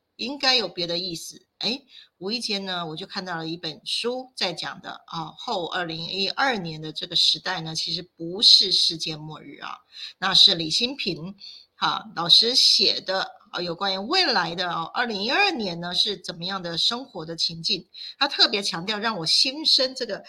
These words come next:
非常向往的呢，这种事业的情境是什么？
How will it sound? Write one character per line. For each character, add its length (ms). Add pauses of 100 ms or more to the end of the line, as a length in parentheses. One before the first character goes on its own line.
(220)
非 160
常 180
向 400
往 240
的 140
呢， 320 (160)
这 80
种 240
事 440
业 200
的 160
情 380
境 180
是 140
什 120
么？ 200